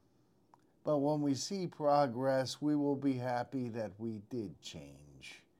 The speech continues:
Let each of us and each of our congregations ask God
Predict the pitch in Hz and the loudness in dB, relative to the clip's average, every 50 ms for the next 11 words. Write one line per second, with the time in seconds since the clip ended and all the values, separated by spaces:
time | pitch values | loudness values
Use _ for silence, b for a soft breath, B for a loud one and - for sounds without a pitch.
0 | b b b b b b b b b b b b b _ _ _ _ _ _ _ | b b b b b b b b b b b b b _ _ _ _ _ _ _
1 | _ _ _ - 139 147 147 143 147 156 165 147 - - - 131 113 98 78 87 | _ _ _ -4 0 0 2 2 2 0 0 -2 -6 -8 -6 -6 -6 -6 -6 -8
2 | 76 67 - - - - - - - - - _ _ _ _ _ _ _ _ _ | -8 -8 -10 -12 -12 -12 -12 -12 -12 -14 -18 _ _ _ _ _ _ _ _ _
3 | _ _ - 117 113 113 131 147 156 - - 180 165 156 143 131 131 127 123 - | _ _ -12 -10 -6 -4 -4 -4 -4 -4 -6 -6 -4 -4 -4 -4 -4 -6 -8 -10
4 | - 143 135 131 135 135 120 113 117 107 117 120 123 127 131 131 117 - - - | -12 -10 -8 -8 -8 -6 -6 -8 -8 -8 -8 -8 -6 -6 -6 -6 -6 -8 -10 -12
5 | 98 80 80 78 71 65 - - - - _ b b b b b b b b b | -12 -12 -14 -14 -14 -14 -14 -14 -14 -16 _ b b b b b b b b b
6 | b b b b - - 127 143 147 147 143 - - - - 165 156 143 127 98 | b b b b -10 -6 -2 -2 -2 -2 -2 -4 -6 -6 -6 -6 -6 -4 -4 -6
7 | 82 80 76 78 80 - | -6 -8 -10 -12 -14 -16